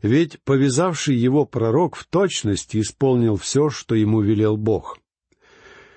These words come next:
Сейчас ведётся много споров, действительно ли Иеремия пошёл к Ефрату и спрятал там пояс. Я склонен полагать, что он сделал именно так. Он отправился в путь.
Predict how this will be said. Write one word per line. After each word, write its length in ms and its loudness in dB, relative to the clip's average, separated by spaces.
Сейчас 760 0
ведётся 720 0
много 500 2
споров, 680 -4
действительно 840 0
ли 280 2
Иеремия 680 2
пошёл 440 -2
к 100 -6
Ефрату 580 0
и 80 2
спрятал 580 -2
там 320 -2
пояс. 720 -4
Я 440 2
склонен 640 2
полагать, 520 0
что 240 -2
он 120 2
сделал 460 0
именно 420 2
так. 480 -8
Он 240 2
отправился 720 0
в 100 -12
путь. 440 -6